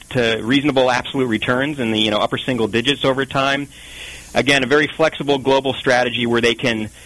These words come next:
be both long and short. They use, uh, derivatives to hedge out interest rate risk when they want to minimize duration, as they have recently. They can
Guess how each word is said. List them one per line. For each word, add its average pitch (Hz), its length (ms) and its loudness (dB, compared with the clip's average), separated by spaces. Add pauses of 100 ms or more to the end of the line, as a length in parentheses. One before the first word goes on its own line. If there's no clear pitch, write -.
(160)
be 117 200 4
both 117 280 0
long 135 420 2
and 113 180 0
short. 147 440 0 (460)
They 120 120 4
use, 123 420 0
uh, 107 320 2
derivatives 127 540 0
to 123 100 -6
hedge 127 280 0
out 117 340 2
interest 147 360 -2
rate 143 180 2
risk 147 360 -2
when 123 180 -2
they 110 140 2
want 98 320 -4
to 104 400 -2
minimize 110 440 0
duration, 110 480 0
as 98 160 0
they 98 120 2
have 104 200 2
recently. 117 460 -2
They 98 160 0
can 101 280 -4